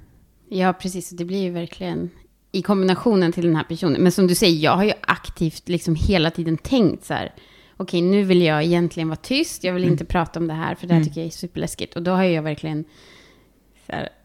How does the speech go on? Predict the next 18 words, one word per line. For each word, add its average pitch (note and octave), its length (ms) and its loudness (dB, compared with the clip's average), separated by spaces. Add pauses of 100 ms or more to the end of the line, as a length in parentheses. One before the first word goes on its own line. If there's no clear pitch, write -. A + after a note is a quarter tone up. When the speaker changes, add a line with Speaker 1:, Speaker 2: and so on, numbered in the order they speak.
(220)
Speaker 1:
tagit E3 300 -6
mod F#3+ 500 0 (180)
<laughs> - 160 -2
till F3 200 4
det. D3+ 60 -8 (640)
Speaker 2:
Ja. G4+ 120 10
Speaker 1:
Nästan A#3+ 320 6
så - 140 2
han G3+ 100 6
har G#3+ 120 4
sagt, F#3 220 0
man, E3+ 200 -2
man F3 140 2
hör F#3+ 320 2
hur E3 120 -2
du D3+ 120 -10
så - 120 -10
här, C#4+ 100 -8